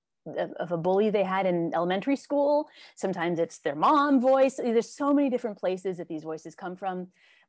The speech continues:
but naming it is a really good way to, to make it less personal. And then you can talk to it, because here's my biggest tip. Your gremlins, they want to keep you safe.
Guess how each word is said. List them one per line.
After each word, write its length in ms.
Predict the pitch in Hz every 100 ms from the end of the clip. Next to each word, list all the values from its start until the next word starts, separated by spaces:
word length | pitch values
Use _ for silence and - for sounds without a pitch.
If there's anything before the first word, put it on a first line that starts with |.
| -
but 320 | 185 175 165 - -
naming 500 | 185 185 220 233 208
it 100 | 180
is 120 | 165
a 60 | 170
really 280 | 175 175 175
good 180 | 165 165
way 260 | 156 147 147 -
to, 460 | 160 151 151 147 147 -
to 100 | -
make 180 | 202 196
it 240 | 180 - _ _ _ _ _ _ -
less 800 | 185 175 170 - - - - - _ _ _ -
personal. 400 | 185 - - - _ _ _ _ _ _ -
And 160 | 254
then 400 | 285 320 320 311 - -
you 120 | 262
can 180 | - 247
talk 340 | - 339 - -
to 100 | -
it, 120 | - - _ _ _
because 240 | 254 262 240 - _ _ _ _ _
here's 220 | - 320 302
my 100 | 208
biggest 360 | 190 233 -
tip. 180 | - - _ _ _ _ _ _
Your 100 | -
gremlins, 380 | 190 220 247 302
they 120 | 196 185
want 500 | 175 202 220 233 -
to 80 |
keep 340 | - - 175 -
you 160 | 175 180
safe. 800 | - - 156 - - - -